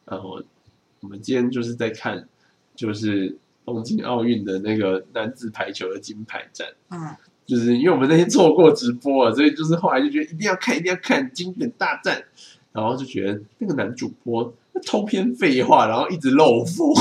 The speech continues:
Speaker 2: 但我后来就想想，就觉得有可能就像阿婷说，爱尔达就是没有钱请主播，
Speaker 1: <laughs>
Speaker 2: 所以那男主
Speaker 1: 我后来觉得几乎所有的东西都他们播的。
Speaker 2: 哦，女生就其实我觉得还行，
Speaker 1: 嗯，嗯，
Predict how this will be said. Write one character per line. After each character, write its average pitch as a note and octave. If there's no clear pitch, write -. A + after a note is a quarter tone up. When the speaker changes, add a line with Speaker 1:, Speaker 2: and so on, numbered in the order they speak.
Speaker 2:
但 E4+
我 G3
后 D4+
来 A#3+
就 B3
想 F#3+
想， F3
就 A3+
觉 F3
得 E3+
有 F#3
可 G3
能 E3
就 F3+
像 G#3
阿 F#3
婷 F3
说， E3
爱 F#3+
尔 D#3+
达 -
就 E3
是 F#3
没 F3
有 D#3
钱 -
请 E3
主 F3
播， D3+
Speaker 1:
<laughs> -
Speaker 2:
所 G3
以 C3+
那 D#4+
男 -
主 -
Speaker 1:
我 -
后 G3+
来 D#3
觉 C#3
得 D3
几 D3+
乎 E3+
所 C3
有 D3+
的 G#2+
东 A2
西 G2+
都 A#2+
他 A#2
们 G#2
播 -
的。 -
Speaker 2:
哦， D#3
女 G3
生 F#4
就 F4
其 G#3+
实 G3
我 F3
觉 E3
得 E3+
还 E3+
行， -
Speaker 1:
嗯， G2+
嗯， -